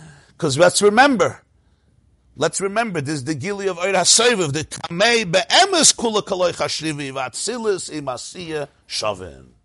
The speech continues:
In the world of Seviv, Atzilis and Asiya are identical. Bria is not a contradiction. If you're talking Mamale, we're back to Mamale and Seviv.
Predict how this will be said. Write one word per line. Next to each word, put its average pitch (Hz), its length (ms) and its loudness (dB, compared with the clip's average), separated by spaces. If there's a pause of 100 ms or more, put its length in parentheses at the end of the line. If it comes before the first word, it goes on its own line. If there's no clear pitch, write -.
(1160)
In 127 140 -4
the 135 80 -2
world 170 220 4
of 160 100 0
Seviv, 226 680 2
Atzilis 226 680 0
and 170 100 -10
Asiya 220 600 -2
are 190 100 4
identical. 185 720 -2
Bria 226 500 2
is 220 120 2
not 220 180 4
a 214 60 0
contradiction. 196 680 -6 (600)
If 349 280 0
you're 196 120 -6
talking 196 320 0
Mamale, 185 1160 4 (320)
we're 151 120 -2
back 190 280 4
to 185 100 -2
Mamale 190 420 2
and 170 100 -8
Seviv. 156 480 -2